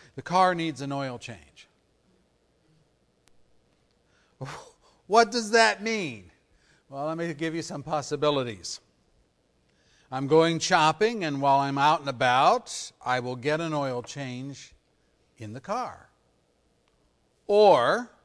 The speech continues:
"I'm going shopping tomorrow, and it would be good if you got the oil change on the car today." Or,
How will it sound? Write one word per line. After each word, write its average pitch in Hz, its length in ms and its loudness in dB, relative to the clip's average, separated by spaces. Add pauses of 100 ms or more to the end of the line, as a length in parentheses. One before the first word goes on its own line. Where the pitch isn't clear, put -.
(1080)
"I'm 160 180 -2
going 208 240 4
shopping 196 400 0
tomorrow, 151 600 4
and 170 100 0
it 180 100 -2
would 170 160 -4
be 165 120 -4
good 175 260 0
if 160 220 -4 (160)
you 147 640 0
got 139 260 -4
the 147 140 -4
oil 143 380 -4
change 139 420 -10
on 131 160 -12
the 123 80 -14
car 113 580 -12 (380)
today." 185 640 -4 (1600)
Or, 202 540 4